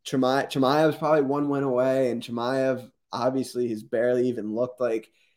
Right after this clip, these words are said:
he has any flaws whatsoever in his game. It, this is, to me, is gonna be the most interesting one. If there was only, if I could only watch one weight class in twenty twenty-three, this would be the one. I guess, gun to my head,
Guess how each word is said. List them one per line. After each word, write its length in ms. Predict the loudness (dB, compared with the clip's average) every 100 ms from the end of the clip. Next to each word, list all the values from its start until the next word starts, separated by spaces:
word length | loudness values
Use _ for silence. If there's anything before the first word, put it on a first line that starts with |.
| _
he 140 | -4
has 300 | -2 -2 -2 0
any 200 | 4 4
flaws 420 | 4 4 6 6 4
whatsoever 640 | -2 -2 -2 0 0 0
in 80 | -4
his 140 | -6
game. 360 | -6 -4 -2 -2
It, 220 | -4 -4
this 180 | -2 0
is, 140 | -2 -4
to 100 | 0
me, 200 | 4 4
is 120 | 4
gonna 140 | 2 -2
be 80 |
the 60 | -2
most 260 | -2 -4 -6
interesting 500 | -10 -10 -12 -8 -8
one. 200 | -6 -8
If 100 | -2
there 160 | 2 4
was 120 | 4
only, 260 | 2 2
if 100 | 2
I 80 | 2
could 120 | 2
only 180 | 4 4
watch 340 | 4 4 0 -2
one 220 | -8 -6
weight 220 | -8 -6
class 340 | -8 -6 -8
in 60 | -12
twenty 200 | -12 -12
twenty-three, 480 | -12 -14 -10 -6 -4
this 180 | -6 -12
would 100 | -18
be 60 |
the 100 | -20
one. 320 | -16 -14 -14 -18 -20 -20 -8
I 240 | 2 4 6
guess, 420 | 6 6 4 0 -8
gun 240 | -4 -2
to 60 | -2
my 200 | -2 -4
head, 420 | -2 2 2 0